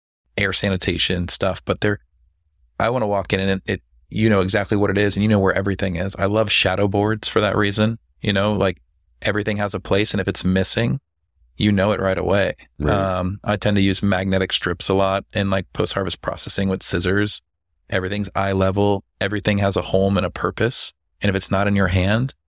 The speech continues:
Speaker 1: it's not on the bench. I've seen so many sloppy practices with scissor handling, and they'll put it in substrate. You know, they're like, "I don't know, we got this disease." You know, they're like,
Speaker 2: <laughs> Shoving
Speaker 1: "Look,
Speaker 2: it in
Speaker 1: look
Speaker 2: a
Speaker 1: at,
Speaker 2: used
Speaker 1: look at,
Speaker 2: Rockwell block.
Speaker 1: l-, look at your scissor handling practices." So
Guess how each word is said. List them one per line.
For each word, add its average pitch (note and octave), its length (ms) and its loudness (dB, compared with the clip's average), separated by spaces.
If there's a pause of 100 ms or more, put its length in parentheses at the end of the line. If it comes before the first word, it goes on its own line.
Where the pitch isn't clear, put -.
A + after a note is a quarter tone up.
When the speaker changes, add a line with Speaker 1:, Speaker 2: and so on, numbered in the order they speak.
(260)
Speaker 1:
it's - 200 -2
not F#2+ 120 0
on G2+ 140 -2
the F2 80 -2
bench. - 540 -2 (200)
I've - 140 -4
seen G#2+ 160 2
so G2+ 180 2
many G#2 140 0
sloppy G2 400 0
practices G2 640 -2
with - 140 -6
scissor F#2+ 340 0
handling, G2+ 440 2
and F2+ 80 -2
they'll F2+ 120 -8 (320)
put - 160 -2
it F2+ 80 -2
in F2+ 80 -6
substrate. G2 760 0
You G#2+ 80 -2
know, G#2 120 4
they're G#2 80 4
like, G#2 160 0
"I C3+ 80 0
don't D3 140 2
know, D#3 160 2
we A2 120 4
got A2 160 -2
this - 180 -2
disease." A2+ 440 -2
You G2+ 80 0
know, F2+ 80 0
they're F#2+ 100 2
like, F2+ 280 -2
Speaker 2:
<laughs> - 0 -
Shoving - 640 0
Speaker 1:
"Look, F2 100 4
Speaker 2:
it E2 40 2
in D#2+ 60 4
Speaker 1:
look D#2+ 120 2
Speaker 2:
a E2 40 2
Speaker 1:
at, E2+ 60 2
Speaker 2:
used E2+ 100 2
Speaker 1:
look D#2+ 100 0
at, E2+ 40 0
Speaker 2:
Rockwell E2 320 0
block. - 360 2
Speaker 1:
l-, A2+ 180 2 (800)
look A2+ 200 -4
at G#3+ 100 -2
your C4+ 80 0
scissor - 360 0
handling G2+ 360 -2
practices." - 800 -4 (640)
So G2 400 0